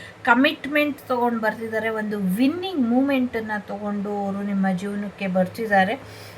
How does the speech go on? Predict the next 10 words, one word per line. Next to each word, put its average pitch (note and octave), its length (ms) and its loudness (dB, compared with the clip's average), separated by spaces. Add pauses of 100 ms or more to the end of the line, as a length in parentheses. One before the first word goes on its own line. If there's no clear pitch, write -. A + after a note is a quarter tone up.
(220)
ಜೊತೆಗೆ F4 400 8
ಅವ್ರು B3+ 400 6
ಅನ್ಕೊಂಡ C4 500 6
ಹಾಗೆ B3+ 360 4
ಎಲ್ಲ A#3 320 2
ಸತ್ಯಗಳು G#3+ 580 -4
ಅವ್ರಿಗೆ F#3+ 260 -2
ಗೊತ್ತಾಗಿ A#3 560 0 (520)
ಅವರು C4+ 640 6 (120)
ನಿಮ್ಮ A#3 260 0